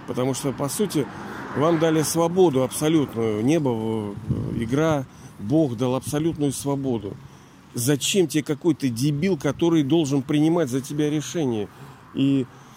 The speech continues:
э, ресурсы использовать надлежащим образом? Ну для чего царь-то нужен?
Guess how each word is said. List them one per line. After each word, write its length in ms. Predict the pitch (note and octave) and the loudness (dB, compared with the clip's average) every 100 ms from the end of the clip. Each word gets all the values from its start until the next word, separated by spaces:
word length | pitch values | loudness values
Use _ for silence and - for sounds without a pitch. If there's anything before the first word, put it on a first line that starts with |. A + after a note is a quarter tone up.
| - - - | -20 -18 -6
э, 920 | E2+ F2+ G#2 - - - - - G#2 - - - - - - - - | -4 -2 -2 -2 -2 -2 -4 -4 -8 -10 -16 -18 -20 -20 -18 -10 2
ресурсы 640 | F3 D3 - G3+ - E3+ | 2 4 2 0 2 0
использовать 600 | D3 - F3+ C#3+ D3+ - | 0 0 0 2 0 0
надлежащим 840 | D#3 D#3 D#3 D3+ D#3 E3+ C#3+ D#3+ F3 | 2 2 2 0 0 0 -2 0 0
образом? 480 | D3 A#2 G2 G2 | 2 -2 -4 -4
Ну 80 | C3+ | -2
для 140 | D3 D#3 | -2 -2
чего 200 | - C#3 | -2 -4
царь-то 400 | - A#2 G2 G#2 | -4 -6 -6 -8
нужен? 320 | G2+ F#2 | -6 -8